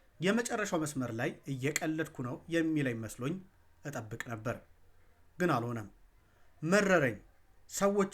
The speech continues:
አላሰራ አሉ። ቤተ ክርስቲያኒቱማ ሕጓ የቀና፣ ስርዓቷ የተስተካከለ፣ ዜማዋ የሚናፍቅ፣ ማህሌቷ የሚደነቅ፣ ቅዳሴዋ የሚመስጥ ነበር።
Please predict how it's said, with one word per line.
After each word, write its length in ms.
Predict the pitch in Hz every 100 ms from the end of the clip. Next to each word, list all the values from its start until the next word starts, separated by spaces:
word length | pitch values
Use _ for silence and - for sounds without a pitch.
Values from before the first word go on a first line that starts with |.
| -
አላሰራ 520 | 160 151 151 135 120
አሉ። 160 | 120 120 110 - - - 131
ቤተ 180 | 165 208
ክርስቲያኒቱማ 720 | 214 - 185 185 190 208 202 135 - -
ሕጓ 360 | 160 156 175 175
የቀና፣ 440 | 139 131 120 117 117 113 - -
ስርዓቷ 360 | 165 175 175 175
የተስተካከለ፣ 800 | 151 147 135 123 117 - 120 120 117 - 135
ዜማዋ 460 | 139 185 175 156 143 165 -
የሚናፍቅ፣ 760 | 175 165 151 127 110 - 131 - - - - -
ማህሌቷ 500 | 131 131 147 156 160 175 202 - 147
የሚደነቅ፣ 840 | 151 135 127 120 127 113 123 139 - - - -
ቅዳሴዋ 640 | 120 107 147 151 165 185 226 -
የሚመስጥ 600 | 165 160 139 120 - 120
ነበር። 320 | 123 120 120